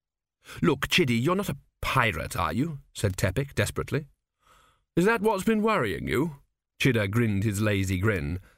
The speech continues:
It wasn't everything that Tepic had been worrying about,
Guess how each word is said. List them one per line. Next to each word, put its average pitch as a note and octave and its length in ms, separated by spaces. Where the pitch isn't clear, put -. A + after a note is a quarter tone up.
It D#3+ 120
wasn't F3 320
everything A#2 420
that E2 140
Tepic G2+ 360
had F#2 120
been G#2 140
worrying G#2 320
about, C#3 240